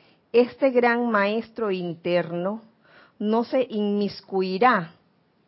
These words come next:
a menos que sea bienvenido y se le invite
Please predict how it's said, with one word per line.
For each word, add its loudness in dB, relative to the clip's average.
a 2
menos 0
que -6
sea 2
bienvenido -2
y -6
se 2
le 2
invite 0